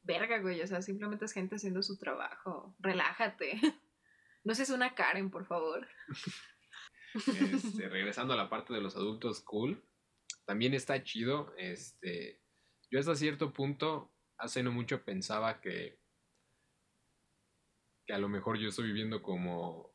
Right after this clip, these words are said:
Speaker 2: ah, una segunda adolescencia por mis traumas, pero, pues, la neta no, güey, o sea, creo que a este punto ya puedo decir que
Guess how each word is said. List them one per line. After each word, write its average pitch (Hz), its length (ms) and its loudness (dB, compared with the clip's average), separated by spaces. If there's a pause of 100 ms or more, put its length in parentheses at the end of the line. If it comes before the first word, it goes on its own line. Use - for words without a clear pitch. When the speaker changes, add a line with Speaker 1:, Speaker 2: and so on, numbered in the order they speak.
(140)
Speaker 2:
ah, 95 480 -8 (920)
una 110 200 0
segunda 104 580 0
adolescencia 95 800 -2
por 190 200 -8
mis 104 340 -2
traumas, 131 800 2 (480)
pero, 143 260 6
pues, 143 160 4
la 131 140 4
neta 165 280 4
no, 185 180 2
güey, 156 220 2
o 123 100 2
sea, 127 320 2
creo 139 160 0
que 127 100 0
a 127 40 4
este 131 200 2
punto 139 380 0
ya 131 200 2
puedo 131 200 4
decir 113 420 0
que 110 380 0